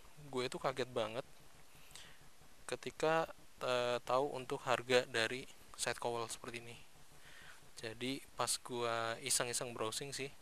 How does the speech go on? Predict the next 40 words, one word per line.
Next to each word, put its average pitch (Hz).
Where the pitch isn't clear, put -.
di 110
Honda 110
Cengkareng 127
kalau 117
nggak 104
salah, 113
itu 143
ada 135
price 120
listnya, 135
dan 110
dari 165
keseluruhan 196
mo-, 160
di 131
motor 135
ini 180
selain 117
mesin 113
ya, -
yang 127
paling 151
mahal 156
adalah 120
di 139
bagian 110
sini. 113
Lo 127
tahu 143
harganya 147
berapa 147
ini 156
untuk 127
yang 120
sebelah 117
kiri 131
maupun 123
yang 117
sebelah 117
kanan? 127